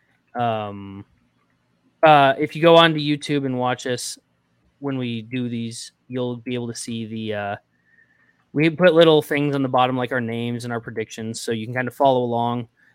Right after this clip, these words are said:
Um, it's not really new, but it's new to us, so you'll, you'll forgive us, hopefully, uh, as we work through. Um, as with that, I also put our email at the bottom in a banner.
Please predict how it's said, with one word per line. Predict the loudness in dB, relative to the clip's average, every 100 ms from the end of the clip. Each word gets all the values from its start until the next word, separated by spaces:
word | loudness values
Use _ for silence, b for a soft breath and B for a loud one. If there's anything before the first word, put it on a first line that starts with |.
| _
Um, | -4 -2 -2 -6 -12
it's | -12
not | -6
really | -6 -8
new, | -12 -10 -6 -6 -8 _
but | -6 -6 -8
it's | -12 -2
new | 2
to | 2 4
us, | 2 2 0 -6
so | -8 0 2 2 0
you'll, | -4 -6 -8 -16
you'll | -10 -8 -8 -10
forgive | -10 -6 -2
us, | -2 -4 -8 -8
hopefully, | -8 -6 -4 -4 -4 -8 _
uh, | -8
as | -6 -6
we | -8
work | -10 -10
through. | -8 -6 -8 b b b b
Um, | 4 4 4 0 -8 _ _ _ _
as | -2 -2 -2
with | -2 -2 2
that, | 4 4 2
I | -4
also | -2 -4 -8
put | -4 -2 -2 _ _ _ _
our | -6 -4 -4
email | -4 -4 -4 -6 -10 _ _
at | -12
the | -6
bottom | 0 0 0 -4 -10 -12
in | -8
a |
banner. | -4 -2 -2